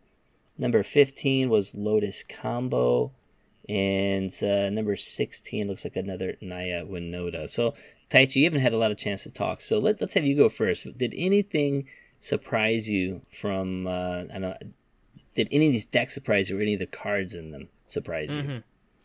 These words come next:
Speaker 2: Well, actually, um, I like the one on number ten, the blue white Ensoul. Well, um, this comes, like, I really like playing these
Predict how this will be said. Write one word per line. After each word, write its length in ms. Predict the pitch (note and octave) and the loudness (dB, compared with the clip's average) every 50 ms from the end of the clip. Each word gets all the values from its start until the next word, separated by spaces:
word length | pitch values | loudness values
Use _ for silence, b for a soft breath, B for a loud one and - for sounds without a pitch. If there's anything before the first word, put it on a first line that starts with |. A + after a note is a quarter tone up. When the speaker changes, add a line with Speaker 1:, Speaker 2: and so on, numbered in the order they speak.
| b b b b b b b b b - | b b b b b b b b b -4
Speaker 2:
Well, 120 | E3+ F3 - | -4 -4 -2
actually, 500 | - D3 F3+ F#3+ - - A3 G#3+ G#3 G3 | -2 -6 -6 -6 -8 -6 -4 -4 -2 -2
um, 300 | B2 D3 D3 C#3+ C#3 - - | -2 0 0 -2 -2 -4 -6
I 140 | C3 C#3+ F3 | -6 -6 -4
like 400 | F#3 G#3+ A#3+ B3+ B3+ _ _ - | -4 -6 -6 -8 -10 _ _ -6
the 100 | A3+ G#3 | -4 0
one 420 | F#3+ F3 E3+ E3+ E3+ E3+ E3+ E3 | 2 2 2 2 0 0 -2 -4
on 320 | - B2+ C3 C3 C3 C3 B2+ | -2 -2 0 0 0 0 0
number 260 | B2 B2 A#2+ A#2 B2 | 0 -2 -2 -2 -6
ten, 760 | - - - A#2+ G#2 G2+ G#2 G#2+ A2 A2+ A#2+ B2+ C#3+ C#3+ C3 A#2+ | -8 -8 -6 -2 0 0 2 0 0 -2 -4 -6 -8 -10 -10 -8
the 380 | - A2+ A2+ G#2+ G#2+ G#2+ G#2+ G#2 | -6 -4 -2 -2 -2 -2 -2 -2
blue 260 | G2 G#2+ A#2 B2+ C3 | -4 -2 -2 0 0
white 300 | A#2 G2+ G#2 G#2+ G#2+ - | 0 0 -2 -2 -2 -4
Ensoul. 720 | - G#2 A2 A2+ A#2 - - C#3 C#3 C#3+ C#3+ D3 D#3+ E3+ - _ b b b b b b b b b b b b b _ _ _ - | -6 -6 -6 -6 -8 -6 -4 -4 -2 -2 -4 -6 -6 -8 -12 _ b b b b b b b b b b b b b _ _ _ -4
Well, 360 | C#3 C#3+ D3 D3 C#3+ - - _ _ _ _ _ _ _ _ _ - | 0 2 4 4 2 2 -2 _ _ _ _ _ _ _ _ _ -6
um, 320 | - C3+ C#3 C#3 C#3 C#3 C#3 | -2 0 2 2 2 2 0
this 120 | D#3 E3+ | -4 -6
comes, 240 | - - A#3 A#3+ - | -6 -4 -4 -4 0
like, 220 | A3+ G3 D3+ - - | 0 -2 -2 -2 -4
I 180 | - C#3 D3+ D#3+ | -2 0 0 0
really 340 | D#3+ D#3 E3+ F#3+ G#3+ A3+ G#3 | 0 0 0 0 0 0 -2
like 180 | G3+ F#3+ - _ _ _ _ | -2 -4 -6 _ _ _ _
playing 560 | - - D3 C#3 C#3 C#3 C#3 C#3 C3+ C3 B2+ A#2+ | -6 -2 0 2 2 2 2 0 0 0 -2 -2
these 460 | B2 A#2 A#2 A2+ G#2+ - - - | -2 -2 -4 -4 -6 -8 -16 -20